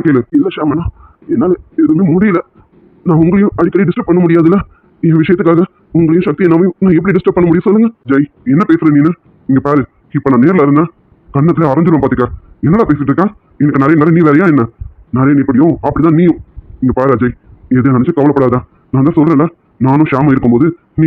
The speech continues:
எதை நினைச்சு கவலைப்பட வேணாம். நீ நினைக்கிற மாதிரிலாம் வெண்ணிலாவுக்கு யார் கூடவும் கல்யாணம் ஆகாது. நீ தைரியமா இரு. வெண்ணிலா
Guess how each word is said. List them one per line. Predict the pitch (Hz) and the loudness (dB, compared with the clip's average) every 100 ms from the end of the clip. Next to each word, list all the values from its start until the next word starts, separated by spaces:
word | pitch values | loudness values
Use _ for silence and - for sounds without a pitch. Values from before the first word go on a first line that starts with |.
| 127 | 2
எதை | 151 151 | 2 0
நினைச்சு | 160 143 | 0 0
கவலைப்பட | 147 135 | 0 0
வேணாம். | 131 - _ _ _ _ 131 | 0 -2 _ _ _ _ 0
நீ | 127 | 0
நினைக்கிற | 135 143 | 0 0
மாதிரிலாம் | 127 123 143 | 0 0 2
வெண்ணிலாவுக்கு | 143 123 175 147 - - 123 | 2 2 0 -2 -4 -4 0
யார் | 147 160 | 0 0
கூடவும் | 127 160 | 0 0
கல்யாணம் | 156 147 147 | 2 2 2
ஆகாது. | 147 127 - _ _ - | 2 0 -4 _ _ -6
நீ | 123 117 | -2 0
தைரியமா | 139 143 147 135 | 0 2 2 0
இரு. | 113 - - _ - | -2 -6 -20 _ -4
வெண்ணிலா | 131 131 | 0 0